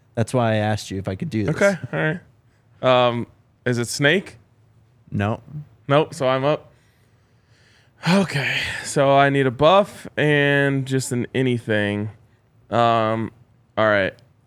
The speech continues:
Speaker 2: I'm gonna go with my anything player, and I am going to take Reggie Bush.
Speaker 1: Mm, that is the pick, yep.
Speaker 2: Yeah, I mean, that run against Fresno State,
Speaker 1: <laughs> Yeah.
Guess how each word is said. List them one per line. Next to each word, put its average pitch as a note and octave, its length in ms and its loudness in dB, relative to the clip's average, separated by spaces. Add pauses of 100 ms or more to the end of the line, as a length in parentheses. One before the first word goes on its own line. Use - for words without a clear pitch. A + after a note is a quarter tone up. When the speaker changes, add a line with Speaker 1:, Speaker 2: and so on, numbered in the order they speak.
(360)
Speaker 2:
I'm B2 220 2
gonna C#3+ 180 2
go A#2+ 840 2
with A2+ 260 -2
my A2 280 -2 (480)
anything G#2 680 -2
player, F#2 640 -2 (800)
and G#2 600 -2
I G#2 220 0
am G#2+ 220 -2
going G#2 360 0
to - 120 -14
take E2+ 260 -4
Reggie C2 280 -6
Bush. - 340 -8 (240)
Speaker 1:
Mm, G#2 420 -2 (400)
that A2 180 0
is G#2 140 -2
the G#2 160 -4
pick, F2+ 460 -8
yep. F#2+ 240 -6 (100)
Speaker 2:
Yeah, F#2+ 580 -4
I A#2 60 0
mean, A2 720 -4 (1120)
that C#3 260 2
run C#3+ 280 2
against D3 280 0
Fresno B2 360 -2
State, G#2 500 -6 (200)
Speaker 1:
<laughs> - 180 -8
Yeah. A#2+ 100 0